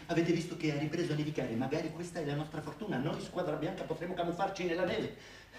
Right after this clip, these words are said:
Approfitto di questo momento di pausa per ricordarvi due punti essenziali.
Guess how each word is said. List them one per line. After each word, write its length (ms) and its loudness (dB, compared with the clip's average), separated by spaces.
Approfitto 480 2
di 200 4
questo 260 0
momento 320 4
di 100 4
pausa 400 6
per 680 2
ricordarvi 600 6
due 220 8
punti 500 6
essenziali. 580 2